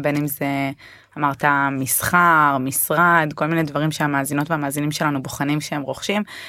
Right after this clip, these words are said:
מתעסקים מאוד בישראל על ה-, על הגמרים, על הקבלן, על המוניטין שלו, אבל, אה, הרבה מזה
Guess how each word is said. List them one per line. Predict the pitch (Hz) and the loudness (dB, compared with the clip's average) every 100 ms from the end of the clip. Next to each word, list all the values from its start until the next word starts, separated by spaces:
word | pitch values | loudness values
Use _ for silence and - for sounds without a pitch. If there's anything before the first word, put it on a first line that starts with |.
| - - | -18 -6
מתעסקים | 160 - 247 226 | -4 0 2 4
מאוד | 208 208 | 2 2
בישראל | 233 - 151 156 180 | 0 0 0 2 2
על | 165 | 2
ה-, | 135 127 - - - - | 0 -4 -14 -20 -12 -4
על | |
הגמרים, | 208 165 160 165 202 214 196 180 156 | -2 0 4 4 4 0 0 0 0
על | 143 | -2
הקבלן, | - 143 139 147 175 185 180 156 | -4 -6 0 4 4 4 4 2
על | 143 | -2
המוניטין | 139 139 - 170 175 | -2 -4 -2 -2 0
שלו, | 185 156 139 | 2 2 2
אבל, | 135 135 | 0 0
אה, | 139 135 | 0 0
הרבה | 135 139 175 | -2 2 2
מזה | 208 226 170 156 | 2 0 0 0